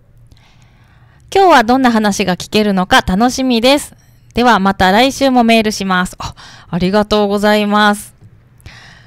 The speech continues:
へえ、そうですね。よく最近私も見かけますね。で、お母さんが幸せを感じる出産、子育てという本もね、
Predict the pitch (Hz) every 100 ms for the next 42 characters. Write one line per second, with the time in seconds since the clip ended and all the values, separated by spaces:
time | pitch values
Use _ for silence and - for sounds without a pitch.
0 | - _ _ _ 165 185 196 208 226 226
1 | 226 226 226 226 214 226 226 - 180 180
2 | 180 - 269 - 226 170 - - 220 208
3 | 214 196 196 196 196 170 185 - 214 233
4 | 226 220 185 190 208 - - - - -
5 | - - - _ 202 202 - 294 311 277
6 | 233 185 - 254 254 240 233 247 226 220
7 | 226 226 220 208 165 - 226 - 226 220
8 | - - 208 269 254 247 - - 208 208
9 | 240 285 214 180 202